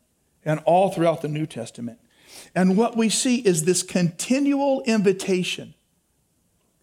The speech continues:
What we see is this continual invitation from God. And this is his invitation. "Trust my faithfulness to you and respond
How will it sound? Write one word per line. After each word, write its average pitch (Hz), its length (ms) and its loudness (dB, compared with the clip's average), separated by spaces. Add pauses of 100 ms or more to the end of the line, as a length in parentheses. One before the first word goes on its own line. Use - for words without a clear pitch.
(460)
What 202 160 2
we 214 140 0
see 214 180 -2
is 180 160 0
this 170 160 0
continual 226 640 0
invitation 180 640 -2
from 156 300 -6
God. 131 300 -10 (500)
And 175 180 2
this 269 180 0
is 247 140 0
his 214 160 0
invitation. 165 680 -6 (1040)
"Trust - 420 2
my 254 560 6
faithfulness 180 800 -2
to 170 140 -4
you 165 420 -4 (280)
and 220 220 4
respond 220 1000 4